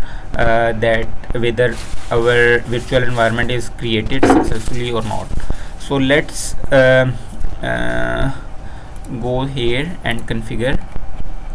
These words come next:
and let's run pip list, okay, to show, uh, to see that what are the, mm,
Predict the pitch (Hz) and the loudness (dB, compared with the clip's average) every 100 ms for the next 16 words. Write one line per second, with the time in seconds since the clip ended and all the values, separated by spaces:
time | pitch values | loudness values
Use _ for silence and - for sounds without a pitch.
0 | - - - 123 120 123 123 - 135 127 | -4 -4 -4 -4 -4 -4 -4 -4 0 2
1 | 139 - - - 123 127 127 131 135 139 | 2 0 -6 -4 0 2 2 0 -2 -2
2 | - - - - - - - - - - | -4 -6 -2 -2 -2 -2 -2 -2 -4 -2
3 | 139 135 - - - 123 110 101 - - | 0 -2 -4 -8 -6 -4 0 0 0 -2
4 | - - - 113 139 156 - - - - | -2 -2 -4 -4 -6 -6 -6 -8 -10 -10
5 | - - - 135 - 151 135 135 131 127 | -10 -10 -4 -4 0 0 2 4 4 2
6 | 147 - 156 156 139 123 123 - 120 139 | -2 -4 -2 0 4 4 2 0 2 2
7 | - 127 123 123 123 131 123 120 - 123 | 2 4 4 4 0 0 0 0 -2 -2
8 | 120 120 120 | 0 0 0